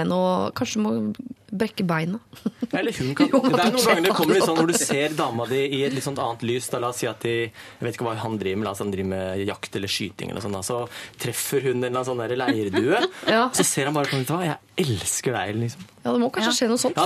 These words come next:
Speaker 2: så at, at det er litt sånn upretensiøst.
Speaker 1: Jeg tipper han sier, «Åh,
Speaker 2: Ikke
Speaker 1: jeg
Speaker 2: så
Speaker 1: elsker
Speaker 2: farlig.
Speaker 1: is», for eksempel, tipper jeg han sier.
Speaker 2: <laughs>
Speaker 1: Det er jeg helt sikker på. Han må bare, det må skje et eller annet spesielt. Du må treffe den leirdua.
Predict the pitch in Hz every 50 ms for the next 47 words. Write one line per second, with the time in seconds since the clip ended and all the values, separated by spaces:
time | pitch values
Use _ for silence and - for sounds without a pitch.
0 | 190 220 220 220 208 165 170 196 - - 185 170 165 160 180 - 160 135 - -
1 | - 107 104 110 - - 220 226 - - - - - 254 240 - 381 - 254 -
2 | - 220 254 - 247 - - 220 214 233 - - 233 226 190 - - - - -
3 | 180 190 190 - - - 202 208 202 - 247 220 - 208 185 175 175 170 170 151
4 | - 196 - - 202 - - - - - 175 - - 220 220 190 190 185 170 -
5 | - - 175 - - - - - 202 214 247 269 269 247 233 233 233 233 233 233
6 | 226 226 - - - - - - - 240 254 247 - 233 185 175 - - 196 202
7 | - - - - - 196 196 214 247 247 247 - 269 240 - - - 226 226 226
8 | 220 202 185 165 156 175 202